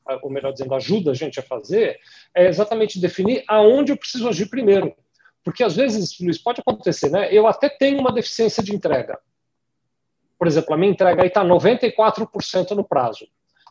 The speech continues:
Mas talvez eu vou olhar um outro aspecto da minha empresa onde eu tenho um problema maior. E aí eu digo, "Quer saber? Deixa as entregas assim por enquanto, que tá aceitável, e eu vou cuidar desse outro aspecto primeiro."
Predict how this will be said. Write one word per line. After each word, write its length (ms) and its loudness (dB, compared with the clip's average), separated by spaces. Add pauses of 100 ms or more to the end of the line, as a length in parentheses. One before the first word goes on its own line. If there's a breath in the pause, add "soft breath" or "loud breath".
Mas 140 0
talvez 300 2
eu 200 0
vou 200 4
olhar 180 6
um 120 4
outro 320 2
aspecto 400 -2
da 80 0
minha 140 -2
empresa 340 0
onde 140 -2
eu 60 -4
tenho 160 -2
um 40 0
problema 420 0
maior. 440 4
E 60 6
aí 160 6
eu 100 0
digo, 240 -2
"Quer 160 0
saber? 320 2
Deixa 300 -4
as 100 -2
entregas 440 2
assim 260 -2
por 160 -6
enquanto, 340 -2
que 100 -20
tá 100 0
aceitável, 760 -2
e 60 4
eu 80 4
vou 160 2
cuidar 280 0
desse 320 -6
outro 180 -4
aspecto 380 -8
primeiro." 460 -2